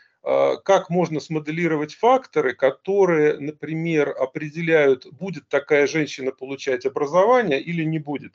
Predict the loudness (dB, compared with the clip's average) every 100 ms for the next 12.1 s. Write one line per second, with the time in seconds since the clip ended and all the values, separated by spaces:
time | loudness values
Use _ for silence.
0 | _ -10 -10 0 0 0 -2 0 0 -2
1 | -4 -4 -4 -10 -12 -18 -20 -20 -14 -10
2 | -10 -6 -2 -2 -4 -8 -10 -14 -14 -12
3 | -8 -6 -6 -8 -12 _ _ -20 -4 2
4 | 2 0 -6 0 2 2 0 -2 0 0
5 | 0 -2 0 -2 -4 -6 -6 -8 -2 0
6 | 0 0 0 0 -2 -2 -2 0 -2 0
7 | -6 -10 _ -20 0 4 4 0 -4 -2
8 | -2 0 2 2 2 -2 -4 -2 -2 -2
9 | -2 0 2 0 -2 -6 -6 0 0 0
10 | -4 -6 -6 -6 -4 -4 0 0 0 -4
11 | _ -20 _ -2 0 0 -4 _ _ -4